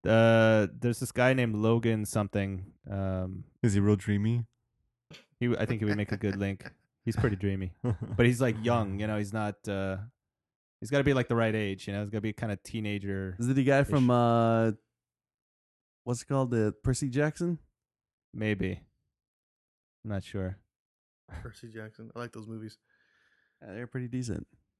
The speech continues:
Speaker 1: I think it might be him.
Speaker 3: Logan Lerman?
Speaker 1: Yeah, I think it might be him.
Speaker 2: Oh, the dark-haired
Speaker 3: Yeah.
Speaker 2: kid?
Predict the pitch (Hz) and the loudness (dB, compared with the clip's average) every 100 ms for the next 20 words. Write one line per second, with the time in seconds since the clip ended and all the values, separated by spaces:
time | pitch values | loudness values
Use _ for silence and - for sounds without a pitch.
0 | _ _ _ _ _ _ _ _ - 110 | _ _ _ _ _ _ _ _ -12 -8
1 | 104 95 95 98 120 123 123 113 123 139 | -8 -6 -6 0 0 2 2 2 0 0
2 | 147 139 _ _ - 110 95 90 _ - | -2 -4 _ _ -6 -2 -2 -4 _ -14
3 | 110 101 98 95 95 95 110 95 113 104 | -8 -6 -4 -4 -4 -2 -2 4 4 4
4 | 123 113 131 131 | 0 0 -2 -2